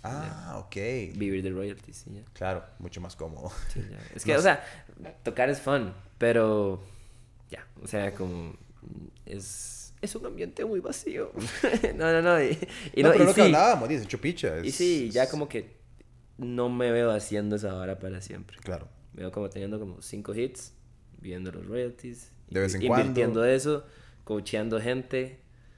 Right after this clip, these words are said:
Speaker 2: tranquilo, con mi mujer, ¿eh?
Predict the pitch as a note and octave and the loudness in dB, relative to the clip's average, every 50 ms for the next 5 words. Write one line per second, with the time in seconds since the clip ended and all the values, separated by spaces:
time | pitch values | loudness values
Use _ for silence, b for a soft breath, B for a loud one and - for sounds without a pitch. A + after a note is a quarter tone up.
0 | b b b b b - - - F#2+ - C#3+ D3+ C#3+ C#3 C#3+ C#3 C#3 - - - | b b b b b -20 -18 -12 -6 -2 -2 -2 0 -2 -4 -6 -10 -14 -20 -20
1 | - - - - - - - - - - - - - G2 F#2+ F#2 F#2 F#2+ G2 - | -20 -20 -20 -20 -20 -20 -20 -20 -20 -20 -20 -18 -14 -12 -10 -10 -10 -12 -14 -16
2 | G2+ G2 A2+ C3+ D3 - - - - - D#3+ | -16 -16 -16 -16 -16 -18 -20 -20 -20 -16 -10